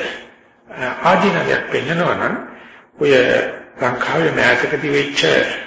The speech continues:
බුද්ධ ආගමේ විශේෂයෙන් භාවනාවේ, අ, විපස්සනාවේ ප්‍රබල නැගී හිටීමට කලින් භාවනාව ලංකාවේ තිබුණා ඔය චතුරාර්යක භාවනාව වලට සීමා වුණා.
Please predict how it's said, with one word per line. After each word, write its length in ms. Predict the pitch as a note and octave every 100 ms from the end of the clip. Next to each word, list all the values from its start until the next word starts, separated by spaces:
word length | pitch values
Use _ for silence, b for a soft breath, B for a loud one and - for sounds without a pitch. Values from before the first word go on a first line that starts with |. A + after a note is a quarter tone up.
| -
බුද්ධ 260 | A#2+ -
ආගමේ 520 | A2+ C#3 C#3+ C#3+ C#3 C3
විශේෂයෙන් 500 | A#2 C#3+ C3+ D3 B2+
භාවනාවේ, 760 | B2 - C3 C3+ C#3 C3+ C#3 - - B B B B -
අ, 120 | A#2+ A2
විපස්සනාවේ 880 | A2+ A#2+ C3+ B2+ - - - - -
ප්‍රබල 420 | - - A#2+ C3 D3
නැගී 320 | C#3+ C#3+ D3+
හිටීමට 380 | C#3 C#3+ C3+ -
කලින් 400 | - A2+ C3 B2 A2 - - B B B B _
භාවනාව 600 | B2 F3 E3+ F#3+ G3 E3 C3+
ලංකාවේ 480 | C#3+ - - G#2
තිබුණා 420 | G2+ C#3+ C3+ F#2+ F2
ඔය 160 | A2 E3+ C3 A2+ - - -
චතුරාර්යක 640 | - B2+ - D#3+ D#3 D#3+ D#3 -
භාවනාව 460 | C#3+ D#3+ D3+ D#3
වලට 180 | D#3+ E3+
සීමා 360 | - C#3+ A#2+ G2+
වුණා. 260 | E2+ -